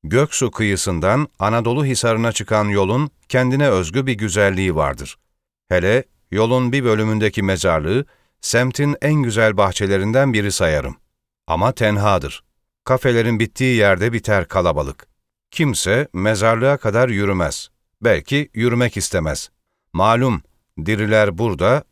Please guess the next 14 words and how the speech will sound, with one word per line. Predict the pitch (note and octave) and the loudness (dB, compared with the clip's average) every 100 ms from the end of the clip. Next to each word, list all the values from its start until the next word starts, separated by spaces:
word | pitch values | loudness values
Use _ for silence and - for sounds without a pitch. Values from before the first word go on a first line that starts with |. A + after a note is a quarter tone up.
| - | -4
ölüler | G2+ F#2 G#2 C#3+ | -2 0 0 0
çok | - C3+ - | -2 -4 -2
uzakta" | G2 F#2 - F#2+ D2 | 0 0 0 -2 -2
modeline | - F#2+ G2+ G#2 G2+ A2+ | -4 -2 0 0 0 -2
geçeli | F2 D#2+ G2+ D#3 | -2 -2 -4 -4
çok | - A2+ | -2 0
oldu. | E2+ C#2 B1+ - _ _ _ _ - | 0 -4 -6 -16 _ _ _ _ -2
Tamam, | A#2+ B2+ E2 - _ _ _ D#2 | 0 2 0 -4 _ _ _ -6
bizde | G#2 F#2 D2+ B2 B2 | -4 -2 0 0 2
Batılıların | G#2 G2+ G#2 F#2 F2+ G#2+ C#3 - - | 0 0 -2 0 2 2 -2 -4 -4
ölümsüzlük | G2 A2 A#2+ G#2 A#2 C#3 D3+ | 0 2 0 0 0 -2 -4
düşleri | G#2 G2 G2+ A2+ | -6 -4 -2 0
yok | D3+ A#2+ - - | 2 0 -2 -4
ama | F#2+ F#2+ | 0 0